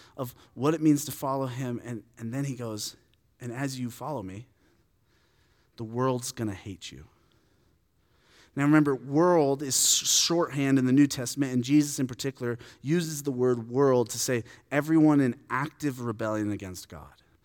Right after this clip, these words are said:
So when Jesus says world, he doesn't mean every single person out there, but he means every single person that's in active rebellion towards God. And he says, "That world, they're gonna hate you." Jesus says,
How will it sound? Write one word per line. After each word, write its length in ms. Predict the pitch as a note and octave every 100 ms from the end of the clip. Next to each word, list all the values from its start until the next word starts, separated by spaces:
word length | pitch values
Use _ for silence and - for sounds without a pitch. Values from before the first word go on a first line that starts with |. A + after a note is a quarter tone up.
| - -
So 120 | -
when 120 | C3 B2
Jesus 300 | C#3+ E3 D3+
says 240 | D#3+ C3+
world, 600 | B2+ E3 F#3+ C3 B2+ C3
he 100 | C#3
doesn't 220 | C3 C#3+
mean 180 | C#3+ C#3 - - -
every 240 | C#3 D#3+
single 260 | D3+ E3 C#3
person 300 | - D#3 C#3+
out 180 | E3+ D#3+
there, 120 | B2
but 140 | A#2+
he 100 | B2
means 240 | D#3+ C#3+ C#3
every 200 | C3+ C#3+
single 260 | - C#3 A#2+
person 580 | - G3 F3+ - B2+
that's 260 | B2 B2+ -
in 120 | C3 -
active 460 | C3 C3+ C#3+ B2+ - - -
rebellion 520 | B2+ A#2+ C3+ B2+ A#2+
towards 280 | A#2 A#2+ A2
God. 320 | D3 C#3 A#2 - - -
And 60 |
he 40 | C#3+
says, 220 | D3+ B2+
"That 240 | C#3 D#3
world, 300 | D3+ D#3+ C3
they're 160 | A#2+ C#3
gonna 180 | C#3+ C3
hate 200 | C3 A#2
you." 160 | F#2+ - - _ _ _ _ _ _ _ _ _ _
Jesus 160 | - D3
says, 240 | D3+ C3